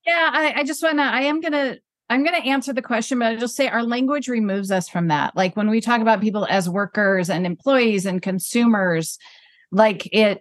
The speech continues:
dehumanizes them in a way, like, it, it makes them their function to you. Um, and it, it doesn't do us any favors. Um, you know, what I would say is that once organizations have sorted out, or teams or individuals, what matters to them,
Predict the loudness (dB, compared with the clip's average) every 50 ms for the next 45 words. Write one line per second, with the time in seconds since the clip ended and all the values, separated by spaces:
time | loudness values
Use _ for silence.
0 | -6 -2 2 2 4 4 4 2 0 -2 -2 -2 0 0 0 0 2 0 0 -2
1 | -2 -6 -6 -2 -2 0 0 0 0 2 2 2 2 2 2 2 2 2 2 0
2 | -2 -6 -6 -4 -2 -2 -2 -2 -2 -2 -2 0 0 0 0 0 -2 -4 -8 -6
3 | 0 2 2 2 2 0 0 0 2 2 2 4 2 0 0 -4 -8 _ 0 2
4 | 2 2 0 -6 -8 -6 -4 -2 -2 -2 -2 -2 -4 -6 -10 _ _ _ _ _
5 | -12 -8 -6 -4 -2 0 0 0 0 -2 -4 -6 -8 _ _ _ _ -20 _ _
6 | _ 2 2 4 4 2 0 -2 -2 -4 -2 0 0 2 2 2 2 2 2 0
7 | 2 2 0 0 0 -2 -2 -2 -2 -2 -2 -2 -2 0 -2 -2 -4 -6 -12 -18
8 | -20 -20 -20 _ -2 2 4 4 4 2 0 -2 -4 -2 0 2 4 4 4 4
9 | 4 2 2 2 0 -2 -2 0 0 0 0 0 -4 -6 -4 -4 -4 -4 -2 0
10 | 0 2 2 2 0 -4 -8 -10 -10 -4 -2 0 2 4 4 4 4 4 2 0
11 | 0 -2 -2 -2 -2 -2 -2 0 0 0 0 0 -4 -6 -4 0 2 2 2 2
12 | 2 0 0 0 0 2 4 4 4 2 0 -2 -2 0 0 0 0 -2 -4 -2
13 | 0 0 2 2 2 0 0 0 0 0 -2 -2 -2 -4 -4 -4 -2 -2 -2 0
14 | 2 2 2 2 2 2 0 -2 -2 -4 -6 -4 -2 0 0 2 2 2 0 -2